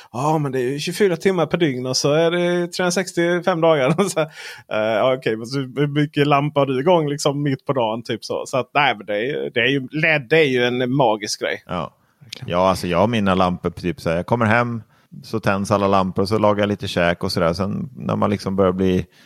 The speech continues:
Speaker 2: har käkat middag och diskat och sådär, man sätter sig i soffan och man så-, kanske sätter på någon serie eller någon film eller någonting, då säger jag till Google och bara, "Släck alla lampor."
Speaker 1: Ja, det är ju det som är meningen med livet, va?
Speaker 2: <laughs> Ja, men alltså det är så här, då,
Speaker 1: Ja.
Speaker 2: då är det helt kolsvart överallt, för då vill jag liksom,
Speaker 1: Mm.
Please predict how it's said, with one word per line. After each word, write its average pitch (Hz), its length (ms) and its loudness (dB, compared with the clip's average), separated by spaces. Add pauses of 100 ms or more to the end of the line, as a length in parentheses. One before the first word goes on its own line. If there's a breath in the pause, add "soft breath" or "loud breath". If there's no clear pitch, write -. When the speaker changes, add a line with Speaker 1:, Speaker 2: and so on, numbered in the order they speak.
(240 soft breath)
Speaker 2:
har 107 120 0
käkat 104 280 0
middag 92 340 2
och 92 60 4
diskat 87 440 -2
och 90 100 -2
sådär, 87 220 2
man 90 120 -2
sätter 90 220 0
sig 92 80 -2
i 87 40 -2
soffan 87 400 -2
och 87 60 0
man 90 120 0
så-, 92 120 0
kanske 90 300 -4
sätter 92 200 -4
på 87 120 -6
någon 92 100 -2
serie 82 540 0
eller 82 280 2
någon 87 200 -2
film 82 360 0
eller 82 40 0
någonting, 76 360 -4
då 107 220 2
säger 85 200 2
jag 80 80 -2
till 80 100 -4
Google 90 400 2
och 80 60 0
bara, 60 180 0
"Släck - 320 -2
alla 85 160 2
lampor." 85 480 -2 (220 loud breath)
Speaker 1:
Ja, 107 380 2 (160)
det 156 220 2
är 156 100 4
ju 147 200 4
det 147 200 4
som 147 160 0
är 143 40 2
meningen 135 320 0
med 127 80 0
livet, 113 420 0
va? 151 140 4
Speaker 2:
<laughs> - 40 4
Ja, 160 100 4
men 165 120 0
alltså 147 180 2
det 151 120 2
är 147 40 2
så 135 80 0
här, 135 80 2
då, 123 180 2
Speaker 1:
Ja. 139 80 2
Speaker 2:
då 135 60 2
är 156 60 4
det 160 60 0
helt 127 200 0
kolsvart 113 640 0
överallt, 101 640 0
för 92 100 -4
då 98 100 2
vill 147 200 -2
jag 110 120 2
liksom, 95 400 2
Speaker 1:
Mm. 87 120 -6